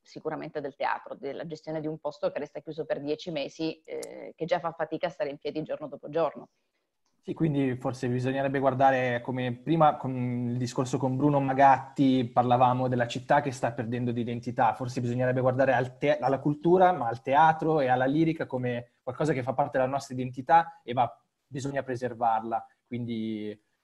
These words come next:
Speaker 2: bisognerebbe guardare i cugini francesi, forse, che in questo sono un po' più bravi, un po' più bravi di noi.
Speaker 1: Ma
Speaker 2: E
Speaker 1: anche
Speaker 2: noi continuiamo a resistere.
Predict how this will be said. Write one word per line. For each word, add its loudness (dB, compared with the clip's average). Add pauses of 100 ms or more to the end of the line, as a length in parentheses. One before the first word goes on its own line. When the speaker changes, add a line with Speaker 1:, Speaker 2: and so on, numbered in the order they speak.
(120)
Speaker 2:
bisognerebbe -2
guardare 2
i 0
cugini -4
francesi, -2
forse, -8
che -8
in -8
questo -10
sono -12
un -8
po' -12
più -10
bravi, -6
un -14
po' -16
più -20
bravi -12
di -10
noi. -12 (260)
Speaker 1:
Ma -4
Speaker 2:
E 0
Speaker 1:
anche 0
Speaker 2:
noi 2
continuiamo -2
a 0
resistere. -8